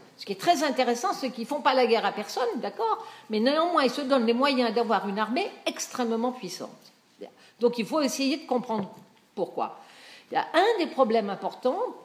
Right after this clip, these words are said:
pour le gouvernement chinois, et pour les Chinois, je pense qu'on peut le dire comme ça, c'est Taïwan. Taïwan, bon, vous connaissez un peu l'histoire de Taïwan, qui, au moment, effectivement, de la prise de pouvoir par Mao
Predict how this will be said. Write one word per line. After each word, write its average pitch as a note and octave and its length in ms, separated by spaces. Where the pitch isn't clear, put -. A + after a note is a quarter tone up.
pour A3+ 300
le E3+ 160
gouvernement E3 460
chinois, D4 360
et A#3+ 80
pour C4+ 220
les A#3+ 140
Chinois, A#3 360
je - 80
pense A3+ 180
qu'on G#3+ 120
peut F#3 100
le F#3 80
dire E3+ 180
comme D#3 160
ça, C#4 260
c'est F#4 200
Taïwan. F#3+ 400
Taïwan, A3 360
bon, E3 140
vous D3 140
connaissez E3+ 520
un D3 160
peu F3 140
l'histoire D3+ 400
de D3+ 80
Taïwan, B3 720
qui, F#3 380
au D#3 80
moment, F3+ 420
effectivement, F3+ 520
de E3+ 60
la D3 60
prise F3+ 220
de F3+ 80
pouvoir D#3+ 460
par C#3 180
Mao D3 340